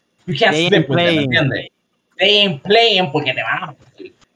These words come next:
Speaker 1: Y, y me gusta ese balance de Jujutsu Kaisen y empezaron right off the bat con ese vibe, ese vibe creepy de explorar un Haunted House y tal, encontrar lo que está sucediendo ahí.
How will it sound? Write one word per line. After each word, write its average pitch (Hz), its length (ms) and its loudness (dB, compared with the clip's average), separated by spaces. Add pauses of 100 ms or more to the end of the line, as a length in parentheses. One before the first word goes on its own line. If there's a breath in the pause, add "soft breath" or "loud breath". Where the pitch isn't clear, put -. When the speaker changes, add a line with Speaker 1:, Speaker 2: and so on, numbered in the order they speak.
Speaker 1:
Y, 156 360 0
y - 20 4
me 135 120 4
gusta 170 300 2
ese 143 140 0
balance 143 360 2
de 143 80 0
Jujutsu 143 280 0
Kaisen 151 500 -2
y 131 200 -4
empezaron 135 680 2 (460)
right 131 220 4
off 160 100 2
the - 80 4
bat 147 380 0
con 131 160 -2
ese 139 200 0
vibe, 147 420 -2
ese - 160 -8
vibe 135 280 -2
creepy 147 320 0
de 120 340 -2 (180)
explorar 139 400 2
un 143 160 2
Haunted 147 360 2
House 135 420 -2
y 139 80 -12
tal, 127 360 0 (180)
encontrar 123 440 -2
lo 123 60 -2
que 143 80 -4
está 139 140 -6
sucediendo 135 400 2
ahí. 139 300 2